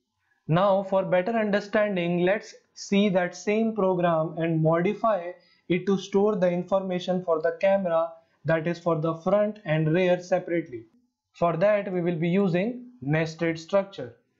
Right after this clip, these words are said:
So let's hop over into Visual Studio. So this is our same previous code that we have written. Now let's create another structure that is struct camera, and in this camera we want to store information of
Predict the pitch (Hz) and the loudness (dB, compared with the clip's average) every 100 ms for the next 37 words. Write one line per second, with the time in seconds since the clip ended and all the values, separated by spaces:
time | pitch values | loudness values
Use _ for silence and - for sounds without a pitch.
0 | _ - 190 185 208 - - - 180 180 | _ -2 0 2 0 -2 -10 -4 -2 -2
1 | - 170 175 170 165 226 147 143 139 151 | -4 -2 0 -2 -2 -2 0 0 0 0
2 | 147 - 214 175 117 - _ - - 214 | -2 0 2 2 -2 -10 _ -8 0 2
3 | 196 185 185 185 180 175 180 202 208 208 | 2 0 0 0 2 0 -2 -2 -2 -2
4 | 202 180 180 185 - 190 170 165 156 156 | 0 0 0 -2 -2 0 0 0 0 0
5 | 160 160 156 147 175 180 165 180 _ _ | -2 0 2 0 0 -2 -4 -8 _ _
6 | _ _ _ - 143 160 175 165 180 156 | _ _ _ -4 0 2 2 0 -2 0
7 | 165 233 233 - 185 190 196 190 175 190 | 0 0 -4 -2 0 0 0 0 0 -2
8 | 202 214 - 196 - - 156 156 156 _ | -2 -4 0 -2 -2 -2 2 2 -2 _
9 | - 147 151 156 165 165 160 - _ - | -6 -2 0 0 0 -2 -6 -16 _ -20
10 | - - 208 185 - 156 - _ _ _ | -10 0 2 0 -6 -18 -18 _ _ _
11 | _ _ - 175 170 165 135 123 - _ | _ _ -6 -4 -2 -2 -4 -8 -14 _
12 | _ _ _ _ _ _ - _ - 165 | _ _ _ _ _ _ -20 _ -4 -2
13 | 170 175 165 175 - 196 214 214 180 175 | 0 0 -2 -4 -2 0 0 0 0 0
14 | 175 165 165 160 170 - 214 190 175 - | 0 0 0 -2 -4 0 0 2 0 -2
15 | 165 165 180 175 165 185 170 170 | -4 -2 -2 -2 -4 -4 -2 -2